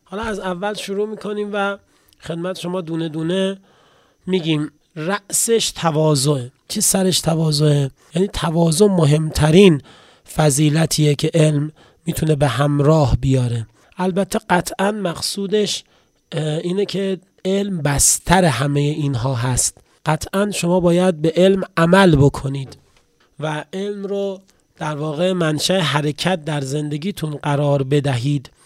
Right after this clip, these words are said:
تا این فضائل برای شما بیاد. البته بعضیاش هم همون تو کسب علم هم هست، یعنی همین که علم رو کسب می‌کنید و می‌فهمید ولو بهش عمل نکرده باشید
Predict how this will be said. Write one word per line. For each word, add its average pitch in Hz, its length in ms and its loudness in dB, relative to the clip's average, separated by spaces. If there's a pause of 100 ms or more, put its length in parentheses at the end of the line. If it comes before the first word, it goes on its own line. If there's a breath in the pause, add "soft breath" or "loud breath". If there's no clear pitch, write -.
(120)
تا 156 100 -8
این 160 140 -6
فضائل 160 880 -2
برای 165 300 -2
شما 175 360 -4
بیاد. 156 360 -2 (320)
البته 226 560 0
بعضیاش 208 640 4
هم 208 160 2
همون 196 240 4
تو 233 160 0
کسب 160 540 4
علم 208 340 6
هم 165 280 2
هست، 165 560 4
یعنی 156 140 -10
همین 180 200 -10
که - 180 -12
علم 165 240 -4
رو 165 180 -8
کسب 185 840 0
می‌کنید 180 1080 2 (520 loud breath)
و 151 80 -4
می‌فهمید 165 960 -2
ولو 185 300 0
بهش 147 460 0
عمل 151 400 -2
نکرده 151 500 0
باشید 160 640 0